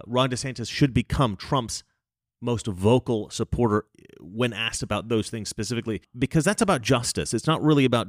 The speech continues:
Donald Trump specifically. It's about justice. So in that case, you can defend your opponent,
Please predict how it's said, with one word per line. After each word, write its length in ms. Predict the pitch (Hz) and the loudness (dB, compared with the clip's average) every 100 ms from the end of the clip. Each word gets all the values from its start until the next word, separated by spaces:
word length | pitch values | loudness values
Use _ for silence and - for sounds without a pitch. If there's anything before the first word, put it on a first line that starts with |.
| - - | -6 -2
Donald 260 | 117 104 | 0 0
Trump 160 | - 107 | -4 -8
specifically. 640 | - 107 - 107 98 82 | -4 -2 2 2 0 -4
It's 120 | 80 | -4
about 240 | 85 104 107 | -4 -4 -4
justice. 520 | 104 92 - - - _ _ - - | -6 -8 -12 -16 -18 _ _ -20 -2
So 400 | - 120 113 - | 4 6 4 2
in 120 | 123 | 0
that 200 | 127 180 | 0 -2
case, 320 | - 143 113 - | 2 2 2 2
you 160 | 135 | 2
can 220 | - 180 | 4 0
defend 540 | 143 107 - 160 175 127 | 0 -6 0 2 4 2
your 220 | 113 107 | 4 4
opponent, 580 | 101 147 175 95 82 | 4 2 2 2 -4